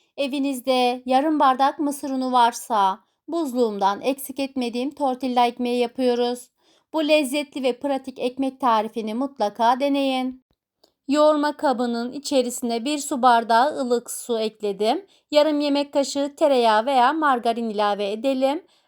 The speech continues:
Tabii ki ben tereyağı kullandım. Suyun sıcaklığıyla şöyle bir karıştırıyorum. Hemen eriyecektir. Yine bir su bardağı, e, ılık süt, bir tatlı kaşığı toz şeker,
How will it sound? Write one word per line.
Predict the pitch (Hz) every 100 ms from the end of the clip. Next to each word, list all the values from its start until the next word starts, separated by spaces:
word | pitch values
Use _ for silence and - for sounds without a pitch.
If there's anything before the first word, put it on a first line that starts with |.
| _
Tabii | 311 240 254
ki | 247
ben | 277 294
tereyağı | 294 277 254 214 208
kullandım. | 311 302 294 285 277 285 339 _ _
Suyun | - - 269
sıcaklığıyla | 262 262 262 247 247 254 233 208 220
şöyle | 339 339 262
bir | 240
karıştırıyorum. | - 240 - - 240 226 254
Hemen | 302 285 240
eriyecektir. | 220 214 214 208 214 208 - 247 359 - _ _ _ -
Yine | 269 262
bir | 302 277
su | - 240
bardağı, | 226 208 208 202 208 311 359 _ _ -
e, | 240 220 214 208 -
ılık | 254 247 240
süt, | - 226 254 - -
bir | 294
tatlı | 302 302 269 269 269
kaşığı | 247 240 254 254
toz | 254 226 220
şeker, | - 202 214 190 247